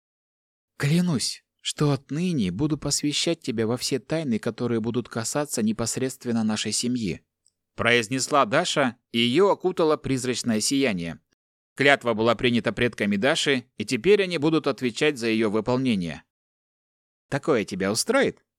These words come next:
Тут же спросила эта зараза. Этим поступком она охренеть как сильно обломала меня. Я уже собирался устроить ей форменный разнос с битьем посуды и все такое. А она взяла вот так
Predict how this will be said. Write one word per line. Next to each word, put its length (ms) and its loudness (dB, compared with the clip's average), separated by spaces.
Тут 240 2
же 100 0
спросила 600 0
эта 260 2
зараза. 580 -2
Этим 300 0
поступком 720 0
она 300 2
охренеть 540 0
как 180 -2
сильно 340 0
обломала 440 0
меня. 360 -6
Я 240 4
уже 160 2
собирался 520 0
устроить 460 2
ей 120 4
форменный 440 0
разнос 640 0
с 140 -8
битьем 400 0
посуды 580 2
и 60 2
все 160 0
такое. 600 2
А 220 4
она 160 2
взяла 460 2
вот 240 -2
так 260 0